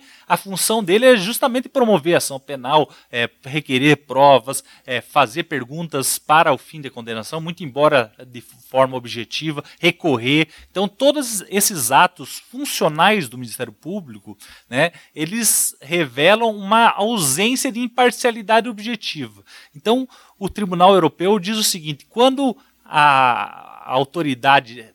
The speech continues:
promove ex officio medidas, né, tendentes a apurar um caso, ou a promover acusação, ou recurso, ela perde a imparcialidade de objetiva, é, porque as suas próprias funções acabam atribuindo um papel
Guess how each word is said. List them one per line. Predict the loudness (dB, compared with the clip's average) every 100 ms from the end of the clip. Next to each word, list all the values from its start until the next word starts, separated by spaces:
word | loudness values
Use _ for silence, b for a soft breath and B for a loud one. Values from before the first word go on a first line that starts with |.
| _
promove | 4 6 6 8 6 6 4
ex | 0 -2 -4
officio | -4 _ -10 -6 -4 -4 -6
medidas, | -4 -2 -2 -4 -4 -4 -2 -4 -2 -6 -6 B B
né, | -2 -2
tendentes | -2 _ -6 -4 -2 0 -2 -4 -8 0
a | 0
apurar | 0 -4 2
um | 2
caso, | 2 0 2 2 -2
ou | 0
a |
promover | 0 -2 -6 -6 -6 0 2 2
acusação, | 0 -12 -12 -10 -8 -6
ou | 0 2
recurso, | 2 2 -2 -10 -8 -8 -10 -12 -14 B B
ela | 0 0
perde | 0 -2 2 2 2 -6
a |
imparcialidade | -8 -8 -8 -4 -6 -2 -2 -2 -8 _ _
de | -12 -4
objetiva, | -4 -2 -4 -4 -12 -12 -10 -12 b b
é, | -14 -12
porque | -8 -6 -2
as | 0
suas | -2 -2
próprias | 0 -2 -2
funções | -12 -12 -10 -8 -4
acabam | -2 0 -2 -6
atribuindo | -10 -18 -16 -12
um | -10
papel | -6 -6 0 -2 -2